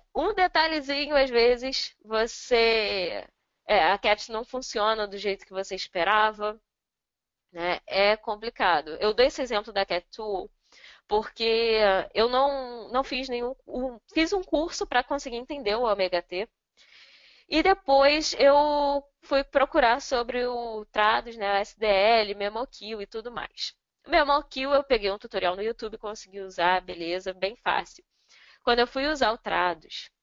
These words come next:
por mais que eu visse tutorial, parecia que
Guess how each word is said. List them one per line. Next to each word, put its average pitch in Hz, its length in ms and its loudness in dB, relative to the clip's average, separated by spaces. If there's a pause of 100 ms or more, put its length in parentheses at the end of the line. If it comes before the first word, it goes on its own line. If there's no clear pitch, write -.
(640)
por 294 220 2
mais 254 300 2
que 302 80 0
eu 262 60 0
visse 254 180 -8
tutorial, 196 760 2
parecia 220 540 0
que 254 560 -6